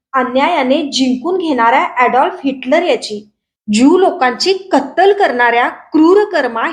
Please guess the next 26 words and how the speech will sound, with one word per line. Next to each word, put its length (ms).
हिटलर 480
याची. 520
नमस्कार, 540
मी 120
अक्षरा 340
पाटील. 300
पुस्तक 440
वाचन 300
या 100
YouTube 440
चॅनलमध्ये 440
आपणा 300
सर्वांचं 480
खूप 260
मनापासून 440
स्वागत. 400
मित्रांनो, 500
डॉक्टर 400
विनोद 400
गोरवाडकर 640
यांनी 320
आपली 640
जगावेगळं 680
प्रेम 440
या 200
कथेमध्ये 680